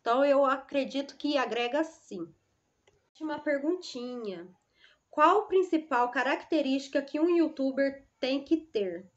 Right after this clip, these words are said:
Eu acho que a principal característica é o quê? É o caráter, né?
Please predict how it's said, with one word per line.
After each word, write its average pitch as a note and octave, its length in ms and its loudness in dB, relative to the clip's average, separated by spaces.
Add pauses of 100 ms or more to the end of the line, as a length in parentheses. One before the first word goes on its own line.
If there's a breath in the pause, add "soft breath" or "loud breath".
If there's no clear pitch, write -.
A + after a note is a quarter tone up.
(440 soft breath)
Eu F4+ 240 2
acho C4+ 300 2
que D4 80 -2
a A3 60 0
principal D#4+ 880 0
característica C4 1040 -4
é A#3+ 260 -2
o C#4 100 -4
quê? F#3 280 -8
É G#3 60 -2
o A#3 80 -4
caráter, A3 680 -4
né? D4+ 260 -4